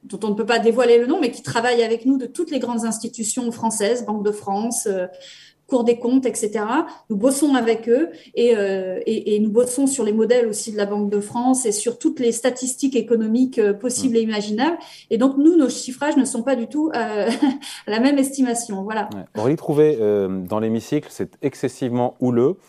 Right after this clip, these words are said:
Speaker 2: Je, je, j'ai noté ce, ces propos du rapporteur du budget, Jean-René Cazeneuve, qui a invectivé la nupes avec cette question. Au-delà de la question, c'est, c'est, c'est, c'est le sujet qui est derrière. Comment pouvez-vous haïr à ce point les entreprises au point de vouloir qu'elles disparaissent ?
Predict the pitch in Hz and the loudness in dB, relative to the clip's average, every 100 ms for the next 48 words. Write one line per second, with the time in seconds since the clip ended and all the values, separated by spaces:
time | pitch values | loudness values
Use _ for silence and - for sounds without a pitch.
0 | - - _ 95 117 113 113 123 131 202 | -20 -20 _ -4 -4 -2 -2 0 0 0
1 | 123 107 101 98 107 - 117 156 113 113 | 0 0 0 -2 -6 -4 -2 -2 -2 -2
2 | 113 - 120 98 101 123 120 104 107 120 | -4 -6 -6 -6 -2 0 0 -2 -4 -2
3 | - 110 101 101 120 - - - - - | 0 0 -2 -4 -4 -8 -20 -20 -20 -2
4 | 113 101 98 - 110 104 95 90 90 160 | 0 0 -6 -8 -4 -2 -2 -2 0 -2
5 | 185 - 113 107 - 113 120 110 - 151 | -2 -12 -6 -4 -4 -4 -4 -2 0 -2
6 | 202 _ - - _ - 135 180 170 151 | -4 _ -20 -20 _ 2 4 4 0 -4
7 | 139 - 147 139 110 117 107 - 110 107 | -10 -8 -6 -6 -6 -6 -6 -8 -8 -8
8 | - 98 - 123 127 104 110 120 156 143 | -8 -8 -4 -2 -2 0 0 0 -2 -2
9 | 139 151 123 113 127 131 127 131 147 117 | -2 -2 -2 0 0 0 0 0 -2 -2
10 | 117 143 131 117 - 107 139 135 - 139 | -4 -2 -2 -2 -2 -2 -2 -4 -2 -2
11 | 113 101 117 147 101 95 123 - 107 95 | -2 0 0 0 -4 -8 -4 0 0 -2
12 | - | -12